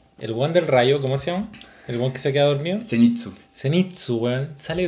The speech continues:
Speaker 1: dos, número dos. Qué personaje más desagradable y aburrido, weón.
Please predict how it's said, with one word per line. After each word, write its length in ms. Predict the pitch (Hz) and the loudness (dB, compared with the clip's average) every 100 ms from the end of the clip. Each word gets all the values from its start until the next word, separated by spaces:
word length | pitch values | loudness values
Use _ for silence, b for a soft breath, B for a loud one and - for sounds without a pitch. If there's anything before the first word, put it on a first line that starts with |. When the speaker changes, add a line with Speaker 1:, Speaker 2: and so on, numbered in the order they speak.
| 127 | 0
Speaker 1:
dos, 500 | 117 165 180 - - - | 6 8 6 2 -12 -4
número 320 | 135 175 165 | 0 4 4
dos. 420 | 131 165 143 - - B B B B B B B | 8 8 8 2 -18 B B B B B B B
Qué 120 | - | -8
personaje 600 | 190 151 - 131 156 - | -6 -4 -2 0 0 0
más 260 | 131 151 165 | 2 4 4
desagradable 800 | 147 - 131 120 117 143 170 160 | 0 2 2 4 2 2 2 4
y 60 | |
aburrido, 520 | 147 120 117 180 208 185 | 6 6 4 6 8 10
weón. 460 | 190 202 240 285 | 10 8 6 2